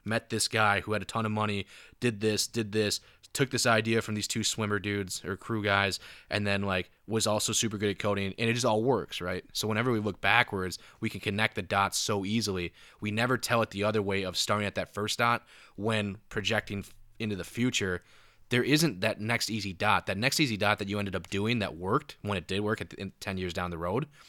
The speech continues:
it felt like, "Man, this thing might not work." And no one talks about that feeling in the, in the moment. They only talk about it after it worked out. Well, of course, like,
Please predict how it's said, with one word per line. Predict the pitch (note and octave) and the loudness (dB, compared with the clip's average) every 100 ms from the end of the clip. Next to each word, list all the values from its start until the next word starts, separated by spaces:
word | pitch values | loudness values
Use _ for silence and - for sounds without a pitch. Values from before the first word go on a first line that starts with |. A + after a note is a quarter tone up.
| - | -8
it | G#2 - | -6 -4
felt | - C3 D3+ | 2 4 6
like, | A2+ F#2+ F2 - - - | 4 2 -2 -10 -20 -10
"Man, | G#2+ A#2+ B2 A2 | 2 4 4 4
this | C3 | 2
thing | - D#3 | 4 6
might | A2+ G#2 | 6 4
not | G2 F2+ | 2 2
work." | G#2+ F2+ - - - | 0 0 -4 -18 -8
And | G2 G#2+ | -2 2
no | C#3 | 2
one | C3+ | 2
talks | A2+ A2+ A2+ | 2 2 2
about | G2+ | 0
that | F#2 - | -2 -4
feeling | - A2 G2 | -2 -2 -2
in | F2+ | -4
the, | F2 - | -6 -8
in | G2 | -4
the | |
moment. | F#2+ D#3+ G2+ E2+ | 0 2 2 -2
They | F#2+ | -4
only | G2 | -4
talk | - G2+ F#2+ | -2 -2 0
about | F#2 | -4
it | F#2 | -2
after | G#2 G2+ - F#2 | 0 0 0 -6
it | F2 | -6
worked | G2 - | -6 2
out. | A#2+ G2 - - - _ | 4 4 0 -14 -20 _
Well, | D#3+ | -6
of | E3 | -6
course, | - A3+ - | -2 0 0
like, | - D#2 | -2 -4